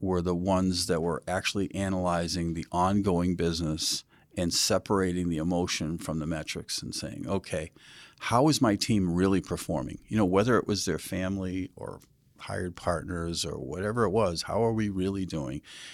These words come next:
And do we really look at quarterly and annual numbers, even when we're a small business? So,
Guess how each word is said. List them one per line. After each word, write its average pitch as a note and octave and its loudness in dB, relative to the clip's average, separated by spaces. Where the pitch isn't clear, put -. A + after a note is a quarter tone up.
And E2+ 2
do G2+ 0
we G2+ 6
really G#2+ 6
look G2+ 4
at - 0
quarterly F#2 0
and F#2 -2
annual F2+ 2
numbers, E2 2
even A2 4
when F#2+ 6
we're F#2 4
a E2+ 2
small D#2 2
business? D#2 -4
So, F#2 4